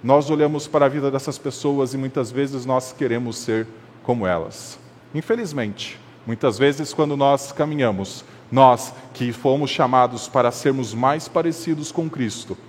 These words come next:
queremos ser parecidos com pessoas que muitas vezes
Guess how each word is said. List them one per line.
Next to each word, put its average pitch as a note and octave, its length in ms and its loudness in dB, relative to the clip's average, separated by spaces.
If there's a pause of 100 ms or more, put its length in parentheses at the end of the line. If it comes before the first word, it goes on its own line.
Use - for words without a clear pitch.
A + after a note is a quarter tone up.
(180)
queremos B2 380 2
ser B2 160 -2
parecidos B2+ 560 -4
com B2 160 -6
pessoas D3 720 -2 (280)
que G#2+ 140 -8
muitas D#3+ 480 -4
vezes G2+ 480 -2